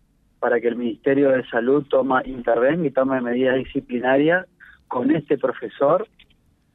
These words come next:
y también las medidas necesarias para que este tema no, no vuelva a ocurrir. Eh, encima, yo quiero decir dos cosas en este sentido.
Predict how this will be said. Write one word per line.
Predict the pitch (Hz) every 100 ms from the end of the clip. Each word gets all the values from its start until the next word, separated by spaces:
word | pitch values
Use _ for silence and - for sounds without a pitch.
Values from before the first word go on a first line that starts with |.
| -
y | 135 131 123 123
también | 117 120 135 151
las | 143
medidas | 139 139 151 156
necesarias | 139 151 - 151 175
para | 147 135
que | 127
este | 135 143
tema | - 139 170
no, | 139 -
no | 127 123
vuelva | 123 131 123
a |
ocurrir. | 117 - 117 156 139 - _ _ _ _ - - - _ _ -
Eh, | 120 117 117 -
encima, | 131 123 - 143 156 147 131 123 - - - _ _ _
yo | 139
quiero | 170 -
decir | 131 - 139 131 -
dos | 123 147
cosas | - 180 170 139
en | 131
este | 131 127
sentido. | - 127 120 139 135 113